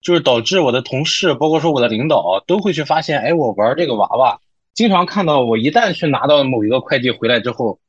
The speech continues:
他们就会凑过来说，“哎，你这又买了哪个娃娃了？想看一看，想摸一摸。”就这样，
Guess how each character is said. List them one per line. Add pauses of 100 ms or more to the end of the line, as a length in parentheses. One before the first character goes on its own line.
(100)
他
们
就
会
凑
过
来
说
，“哎，
你
这
又
买
了
哪
个
娃
娃
了？
想
看
一
看，
想
摸
一
摸。” (240)
就
这
样，